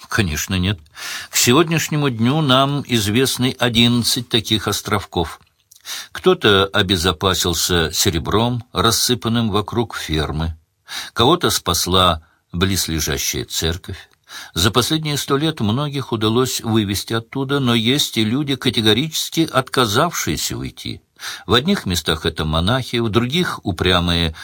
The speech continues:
фригольдеры с семейством, упорно не желающие оставлять землю предков. Есть еще два крайне заносчивых дворянина, укрепившихся в манорах.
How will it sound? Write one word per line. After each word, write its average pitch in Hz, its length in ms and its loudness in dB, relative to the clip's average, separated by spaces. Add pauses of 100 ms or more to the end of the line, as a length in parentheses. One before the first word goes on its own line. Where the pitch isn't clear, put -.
(120)
фригольдеры 110 920 2 (120)
с - 80 -4
семейством, 127 760 -2 (240)
упорно 131 480 2
не 131 160 -2
желающие 98 720 -2
оставлять 80 580 -4
землю 90 300 -4
предков. 78 580 -8 (840)
Есть 151 420 2
еще 139 440 0
два 139 320 0
крайне 143 460 -2
заносчивых 127 840 0
дворянина, 117 640 0
укрепившихся 85 920 -2
в 76 100 -6
манорах. 73 720 -4